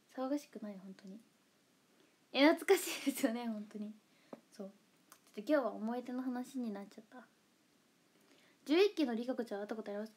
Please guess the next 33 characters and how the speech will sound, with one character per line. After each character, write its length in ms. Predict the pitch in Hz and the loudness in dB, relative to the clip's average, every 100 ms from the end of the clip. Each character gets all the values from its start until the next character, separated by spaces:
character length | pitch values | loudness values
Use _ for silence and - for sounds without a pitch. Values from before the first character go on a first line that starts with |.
| _ | _
こ 100 | 202 | -8
れ 60 | 208 | -6
ね。 160 | 247 269 _ _ _ _ _ - | -8 -12 _ _ _ _ _ -12
事 140 | 220 | -8
件 180 | 220 196 | -6 -6
の 80 | 185 | -8
ね。 220 | 185 208 - _ _ | -12 -16 -20 _ _
こ 60 | |
れ 80 | 190 | -16
本 160 | 190 190 | -14 -16
当 100 | 185 | -16
に。 120 | 202 - | -18 -12
も 160 | 202 214 | -12 -10
う 20 | |
笑 180 | 202 208 | -8 -8
っ 20 | |
て 140 | 208 - | -10 -8
し 100 | 233 | -6
ま 140 | 220 | -6
う。 80 | 220 _ - | -8 _ -8
思 200 | 208 208 | -6 -4
い 40 | |
出 120 | 202 | -6
し 40 | 202 | -6
た 60 | |
だ 80 | 190 180 | -10 -10
け 140 | 196 | -14
で。 40 | - _ _ _ _ _ - - _ _ _ _ _ _ | -18 _ _ _ _ _ -20 -20 _ _ _ _ _ _
<laughs> 1500 | - - - - _ - _ _ _ _ - - - - _ | -20 -20 -20 -20 _ -20 _ _ _ _ -20 -20 -20 -20 _
マ 120 | 247 | -2
ジ 100 | 233 | -2
可 260 | 233 254 277 | -4 -2 2
愛 320 | 349 370 285 | 4 4 0